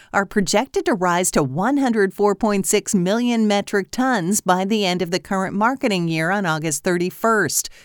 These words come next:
the U S D A said in its monthly World Agricultural Supply and Demand Estimates, wasdi report last week.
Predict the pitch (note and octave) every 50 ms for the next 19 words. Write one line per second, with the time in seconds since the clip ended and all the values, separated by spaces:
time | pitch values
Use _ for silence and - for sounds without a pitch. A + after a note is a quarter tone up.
0 | - _ - F3 E3+ E3 E3+ E3+ E3+ F3 E3+ D#3 D3+ - - F#3+ F#3 F#3+ G#3 G#3+
1 | F3+ B2+ C#3 - - - D#3 D3+ D3+ E3+ F3 F3 - - - E3 D3+ D#3 D#3+ -
2 | F#3 F#3 F3 D3 C#3+ D3+ F#3 G#3 G3+ G#3 - - - G3 F#3 F3+ - G3 F3+ -
3 | - F3+ E3 - - G3 F#3 F3+ - - - C#3+ - - E3 D#3 D#3+ E3+ F3 F#3
4 | G#3 G3 G3 F3+ F3 F3 E3+ E3+ F3+ D3 D3 - - E3+ D3+ D#3 D#3+ D#3+ - -
5 | - - - - _ _ - F#3 G3+ G3+ A3+ A3+ - - G3+ E3+ D#3 D3+ C#3+ C#3+
6 | - - D3 C3+ C#3 D3 - E3 E3+ E3 D#3+ D#3+ - - - F3 F3 F#3+ F#3+ F#3+
7 | D3+ - - -